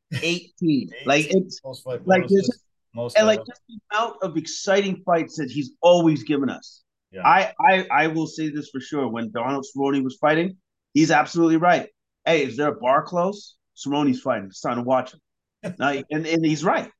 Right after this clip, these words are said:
Speaker 2: Like,
Speaker 1: Yeah,
Speaker 2: like that,
Speaker 1: yeah,
Speaker 2: he is,
Speaker 1: yeah.
Speaker 2: he was must-watch television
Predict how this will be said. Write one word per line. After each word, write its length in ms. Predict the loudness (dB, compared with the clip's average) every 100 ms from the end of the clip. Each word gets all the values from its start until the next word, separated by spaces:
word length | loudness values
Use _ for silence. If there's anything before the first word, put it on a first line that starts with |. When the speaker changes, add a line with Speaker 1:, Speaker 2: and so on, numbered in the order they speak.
| _
Speaker 2:
Like, 140 | -8 -6
Speaker 1:
Yeah, 60 |
Speaker 2:
like 200 | -4 -4
that, 140 | -6 -6
Speaker 1:
yeah, 60 | -2
Speaker 2:
he 120 | 2
is, 140 | 2 0
Speaker 1:
yeah. 60 | -10
Speaker 2:
he 120 | -12 -10
was 180 | -8
must-watch 840 | -6 -6 -6 -8 0 2 2 -2 -20 _ _ _ _
television 680 | -2 0 0 -2 -4 -6 -8